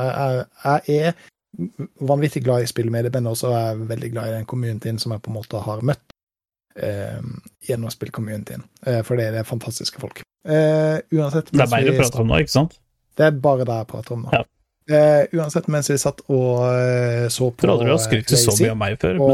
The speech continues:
Speaker 2: men, eh.
Speaker 1: pratet skit og spiste potetgull, eh, så fant Skinny ut at han skulle vise oss et nytt spill som han hadde funnet på PlayStation fem-en sin, som heter Moving Out.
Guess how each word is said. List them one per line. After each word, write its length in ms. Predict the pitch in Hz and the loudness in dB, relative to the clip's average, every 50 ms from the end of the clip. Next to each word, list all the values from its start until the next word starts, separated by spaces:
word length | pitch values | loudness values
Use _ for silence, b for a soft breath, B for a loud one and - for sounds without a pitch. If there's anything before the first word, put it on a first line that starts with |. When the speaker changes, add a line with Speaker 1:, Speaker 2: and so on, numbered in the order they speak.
| 131 | 6
Speaker 2:
men, 80 | 127 127 | 6 4
eh. 340 | 123 123 123 123 120 120 117 117 | 4 2 2 0 0 -2 -2 -4
Speaker 1:
pratet 600 | - - 123 113 - - 120 117 113 117 113 110 107 | -4 -4 -4 -4 -2 -2 0 0 0 0 0 -2 -2
skit 300 | - 208 226 - - - - _ _ _ _ _ - - | -2 -4 -4 -4 -8 -18 -20 _ _ _ _ _ -10 -6
og 240 | 139 127 120 117 117 113 | -4 -2 -2 -2 -4 -6
spiste 280 | - - 120 - - - | -6 -6 -8 -8 -8 -8
potetgull, 460 | - 120 117 120 117 - - - - _ _ _ _ _ _ _ _ _ _ _ _ - | -8 -6 -6 -6 -6 -6 -8 -8 -10 _ _ _ _ _ _ _ _ _ _ _ _ 2
eh, 560 | 143 131 127 127 127 127 127 127 127 127 123 | 4 4 6 6 4 4 4 4 4 4 2
så 140 | - 151 147 143 143 143 139 135 135 135 127 | 2 2 2 4 4 4 4 4 4 2 0
fant 240 | - 135 135 127 - | 0 -2 -4 -4 -4
Skinny 260 | - - 131 131 131 | -4 -2 -2 -2 -2
ut 140 | 123 - 127 | -4 -4 -6
at 80 | 120 | -6
han 160 | - - 131 120 | -4 -4 -6 -6
skulle 320 | - - - 120 120 120 117 117 117 117 117 113 110 | -6 -8 -6 -4 -2 -2 -2 -2 -2 -2 -2 -4 -4
vise 220 | 113 117 113 - 117 | -6 -6 -6 -6 -6
oss 140 | 113 - 120 | -6 -6 -6
et 140 | 117 120 - | -8 -6 -6
nytt 140 | 123 117 - | -8 -8 -6
spill 220 | - - 143 123 - | -4 -2 -2 -2 -2
som 100 | - 117 107 | -4 -6 -6
han 80 | 107 | -6
hadde 160 | 107 107 104 - | -8 -8 -8 -8
funnet 220 | 117 110 107 - | -8 -8 -8 -8
på 120 | - 113 110 110 110 110 107 | -8 -6 -6 -4 -4 -6 -6
PlayStation 460 | - 117 113 - - 113 - - 135 | -6 -6 -6 -4 -4 -6 -6 -4 -2
fem-en 200 | 165 175 160 139 | -2 -2 -2 -2
sin, 220 | 120 - - 117 104 | -6 -8 -10 -10 -8
som 160 | - - 120 | -8 -6 -6
heter 440 | 117 113 - 127 123 120 120 117 117 - | -6 -4 -2 -2 -2 0 -2 -4 -4 -4
Moving 460 | 135 131 131 135 139 139 147 147 156 | -4 -2 0 0 0 0 -2 -4 -4
Out. 240 | 156 - - - - | -6 -8 -10 -14 -20